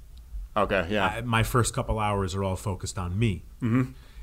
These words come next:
Speaker 2: And as selfish as that might sound, it's the most unselfish thing you can do
Speaker 1: Yeah.
Speaker 2: is fill up the glass
Speaker 1: Yeah.
Speaker 2: so you can pour from it every day.
Speaker 1: Yeah.
Speaker 2: And, and yeah, man, I've been up all day too. You've been up all day, but this is what we do.
Speaker 1: Yeah.
Speaker 2: We help people.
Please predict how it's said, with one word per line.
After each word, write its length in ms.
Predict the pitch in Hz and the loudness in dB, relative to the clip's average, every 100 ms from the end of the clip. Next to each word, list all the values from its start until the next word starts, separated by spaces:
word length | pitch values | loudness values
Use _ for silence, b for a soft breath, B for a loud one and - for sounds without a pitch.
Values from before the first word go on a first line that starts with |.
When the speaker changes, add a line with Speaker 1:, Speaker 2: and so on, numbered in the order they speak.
| b | b
Speaker 2:
And 140 | 107 98 | -4 0
as 160 | 98 90 | 0 0
selfish 520 | - 131 120 117 - | 4 4 4 2 0
as 80 | 98 | 0
that 140 | 104 | 0
might 200 | 107 98 95 | 0 -2 0
sound, 340 | 117 107 98 | 0 2 0
it's 120 | 87 - | -2 -4
the 80 | |
most 240 | 98 95 - | -2 -4 -2
unselfish 600 | 123 117 - 107 - 92 | 2 2 2 -2 -2 -6
thing 180 | - 90 | -6 -4
you 100 | 90 | -4
can 160 | 95 85 | -6 -2
do 280 | 113 92 85 B | 0 0 -2 B
Speaker 1:
Yeah. 240 | 90 101 | 0 4
Speaker 2:
is 120 | 104 - | 4 0
fill 360 | - 131 107 | 2 4 4
up 180 | 101 - | 2 -2
the 80 | 95 | -2
glass 640 | 95 104 95 95 - - - | 0 2 0 -2 -6 -10 -6
Speaker 1:
Yeah. 220 | 90 95 - | -2 -2 -4
Speaker 2:
so 140 | - 117 | -2 0
you 180 | 101 98 | 2 0
can 160 | 101 | 6
pour 320 | - - 170 147 | 10 10 8 2
from 260 | - 85 | -2 -6
it 80 | 85 | -4
every 220 | 90 90 90 | -4 -4 -4
day. 220 | 95 90 - - | -4 -8 -16 -8
Speaker 1:
Yeah. 260 | 95 104 92 b b b - | 0 0 0 b b b -6
Speaker 2:
And, 320 | 110 104 98 - | 0 2 0 0
and 120 | 113 | 2
yeah, 140 | 113 107 | 4 4
man, 220 | 95 95 | 2 0
I've 200 | 95 98 | 0 0
been 120 | 113 | 2
up 140 | 110 - | 2 2
all 140 | 107 | 0
day 200 | 101 107 | 0 -2
too. 280 | 95 - 135 | -2 -2 -2
You've 180 | 110 101 | 0 -2
been 100 | 107 | -2
up 160 | 107 110 | -2 -2
all 120 | 101 | -4
day, 180 | 104 110 | -2 -4
but 140 | 101 | -2
this 120 | 107 | -2
is 60 | - | 0
what 160 | 113 107 | -2 -4
we 80 | |
do. 360 | 87 120 101 85 - | -4 -4 -4 -8 -6
Speaker 1:
Yeah. 260 | - 107 101 | 2 2 4
Speaker 2:
We 120 | 107 | 2
help 240 | 90 107 - | 2 0 4
people. 420 | 104 95 - 101 | 2 2 -8 -12